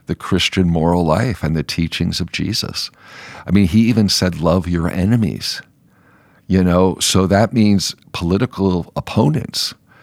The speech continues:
we need to treat with love and respect, even if it's a very sharp disagreement. But we don't see that, and therefore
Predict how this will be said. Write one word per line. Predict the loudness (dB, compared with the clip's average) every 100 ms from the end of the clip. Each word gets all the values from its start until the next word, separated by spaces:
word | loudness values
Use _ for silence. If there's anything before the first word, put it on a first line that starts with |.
| -20 -20 -20 -20 2
we | 4 6
need | 6 4 2
to | -2 -4
treat | -4 -2 0 -2 -4 -4
with | -4 -2 0
love | 2 2
and | 0
respect, | 0 -2 -2 -2 -4 0
even | 2 4 4 2 0 -4
if | -4 -2
it's | -2 -4
a | -4
very | -2 -2 -2
sharp | -4 -2 -2 -4 -8 -20 -8
disagreement. | -6 -4 0 2 2 0 -6 -18 -20 -20 -20 -18 -6 -2
But | 4
we | 4
don't | 6 4
see | 2 2 2
that, | 2 0 -2 -4
and | -2 0
therefore | 0 -2 0 2 2 0